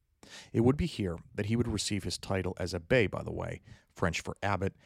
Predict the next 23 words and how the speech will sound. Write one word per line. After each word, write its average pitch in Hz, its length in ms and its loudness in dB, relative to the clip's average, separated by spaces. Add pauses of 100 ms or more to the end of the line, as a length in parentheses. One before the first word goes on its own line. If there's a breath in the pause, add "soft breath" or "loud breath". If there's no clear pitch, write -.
(260 loud breath)
and 127 160 0
that's - 160 0
why 113 140 4
he's 107 220 -2
usually 98 280 0
referred - 420 -4
to - 200 -6 (120)
as 95 140 -2
the 95 120 2
Abbé 92 380 -2
Sieyès. - 580 -2 (2000 loud breath)
Now, 117 60 4
Sieyès 175 460 4 (100)
also 123 260 2
became 107 320 0
aware 90 200 4
of 82 60 0
the 87 60 -2
rampant 82 340 -4
corruption 87 560 -2
throughout - 300 -8
the - 60 -16
church, - 460 -10